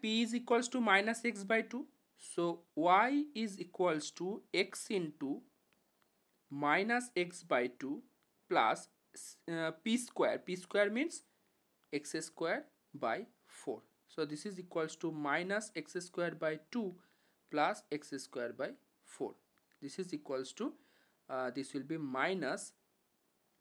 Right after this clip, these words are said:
X square by four. Okay, and if you simplify, you are getting X square plus four Y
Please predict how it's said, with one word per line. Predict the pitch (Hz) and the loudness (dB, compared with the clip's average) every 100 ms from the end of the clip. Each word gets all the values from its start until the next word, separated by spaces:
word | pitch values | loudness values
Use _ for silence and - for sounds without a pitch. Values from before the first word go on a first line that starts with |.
| _ - | _ -10
X | 123 117 | -8 -10
square | - - 98 90 | -12 -10 -10 -10
by | 85 - - _ | -12 -14 -18 _
four. | - - 170 - _ _ _ _ - | -20 -20 -20 -20 _ _ _ _ -14
Okay, | - 240 - _ _ _ | -14 -14 -18 _ _ _
and | 147 131 - | -2 -2 0
if | 147 196 | -4 -2
you | 202 | -6
simplify, | 202 196 196 202 233 320 - | -2 -4 -2 -4 -2 -4 -6
you | - 151 | -2 0
are | 156 | 0
getting | 147 135 190 294 - _ _ _ _ - | 0 -2 -2 -4 -8 _ _ _ _ -8
X | 127 - | -6 -6
square | 175 - 185 208 294 _ _ _ - | -6 -4 0 0 0 _ _ _ 0
plus | 156 214 - | 2 2 0
four | - - 151 | -12 -4 -2
Y | 135 117 160 | 0 -2 -4